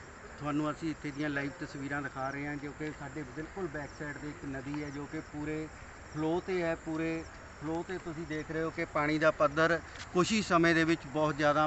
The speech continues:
ਵੱਧ ਚੁੱਕਿਆ ਹੈ ਤੇ ਇਸ ਦੇ ਨਜ਼ਦੀਕ ਬਹੁਤ ਸਾਰੇ ਘਰ ਵੀ ਹਨ। ਪੂਰਾ ਵਾਰਡ ਵਸਿਆ ਹੋਇਆ ਹੈ। ਪੂਰੇ ਸ਼ਹਿਰ ਦੇ ਅੰਦਰ ਜੇਕਰ ਇਹ ਕਿਤੇ ਪਾੜ ਪੈਂਦਾ ਹੈ ਤਾਂ ਪੂਰੇ ਸ਼ਹਿਰ ਦੇ ਅੰਦਰ ਜੋ ਕਿ ਪਾਣੀ ਦੀ ਮਾਰ ਹੈ ਇਹ ਹੋਵੇਗੀ। ਸੋ ਸਾਡੇ ਨਾਲ ਕੁਛ ਕਾਉਂਸਲਰ ਜਾਂ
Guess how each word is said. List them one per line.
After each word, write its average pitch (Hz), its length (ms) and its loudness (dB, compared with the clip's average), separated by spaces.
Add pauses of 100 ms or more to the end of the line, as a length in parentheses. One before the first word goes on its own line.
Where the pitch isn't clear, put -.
ਵੱਧ 139 220 4
ਚੁੱਕਿਆ 170 320 2
ਹੈ 160 160 8
ਤੇ 165 220 -8
ਇਸ 170 180 -4
ਦੇ 185 140 6
ਨਜ਼ਦੀਕ 165 580 0 (500)
ਬਹੁਤ 160 260 0
ਸਾਰੇ 170 220 0
ਘਰ 160 240 0
ਵੀ 156 180 -2
ਹਨ। 165 160 0
ਪੂਰਾ 156 320 -4
ਵਾਰਡ 143 260 0
ਵਸਿਆ 160 400 0
ਹੋਇਆ 156 180 0
ਹੈ। 160 80 2
ਪੂਰੇ 156 280 -4
ਸ਼ਹਿਰ 151 320 -4
ਦੇ 160 160 0
ਅੰਦਰ 151 240 -2
ਜੇਕਰ 151 320 -6
ਇਹ 160 180 -2
ਕਿਤੇ 156 260 -2
ਪਾੜ 143 220 0
ਪੈਂਦਾ 147 280 -4
ਹੈ 147 60 -2
ਤਾਂ 156 100 -2
ਪੂਰੇ 151 220 -4 (100)
ਸ਼ਹਿਰ 151 240 -2
ਦੇ 165 160 0
ਅੰਦਰ 151 280 -2 (360)
ਜੋ 165 120 2
ਕਿ 170 240 0
ਪਾਣੀ 156 280 4
ਦੀ 160 140 0
ਮਾਰ 147 280 4
ਹੈ 151 140 2
ਇਹ 151 200 -2 (400)
ਹੋਵੇਗੀ। 180 500 4 (360)
ਸੋ 185 160 0
ਸਾਡੇ 170 300 4
ਨਾਲ 185 140 8
ਕੁਛ 180 200 -2 (140)
ਕਾਉਂਸਲਰ 170 640 2 (300)
ਜਾਂ 165 180 4